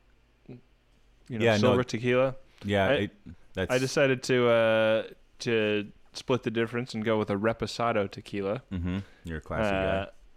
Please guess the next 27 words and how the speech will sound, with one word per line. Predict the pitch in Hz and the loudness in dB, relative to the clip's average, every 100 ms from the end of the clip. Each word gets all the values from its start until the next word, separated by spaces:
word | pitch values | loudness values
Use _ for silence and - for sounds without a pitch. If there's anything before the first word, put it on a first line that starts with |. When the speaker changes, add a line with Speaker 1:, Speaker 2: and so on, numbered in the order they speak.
| - | -18
Speaker 1:
which, | 123 110 - | -16 -14 -8
um, | 110 101 95 98 110 - _ _ _ _ _ _ _ _ _ _ _ - | -6 -4 -6 -10 -14 -18 _ _ _ _ _ _ _ _ _ _ _ -12
I'm | 101 101 | -12 -8
kind | 104 98 | -8 -8
of | - | -6
partial | 107 101 98 | -4 -4 -4
to | - 101 101 | -4 -2 -2
if | 104 | -2
I'm | 101 | -4
gonna | 95 | -4
have | 92 98 92 | -4 -4 -4
a | 98 98 104 - | -4 -6 -8 -6
bottle | 104 98 | -4 -4
of | 92 | -6
tequila | - 107 101 | -10 -6 -4
around. | 95 95 98 117 - _ 98 | -4 -4 -6 -10 -14 _ -12
Speaker 2:
Mm-hmm. | 104 120 - - - | -10 -12 -16 -12 -4
Speaker 1:
Um, | 110 95 92 98 - - - - - - - - - - - - - - - - - - | -2 -2 -6 -12 -14 -18 -18 -18 -18 -18 -20 -20 -20 -20 -20 -20 -20 -20 -20 -20 -20 -8
uh, | 120 107 107 104 | -2 0 0 -2
and | 120 127 | -2 0
it's, | 127 123 139 | 0 -2 0
uh, | 135 131 | 0 0
it's | 123 | -4
really | 175 208 | -4 -2
nice. | 254 247 - | -2 -4 -6
It's, | 123 - 135 | -12 -8 -2
uh, | 135 139 135 | 0 0 -2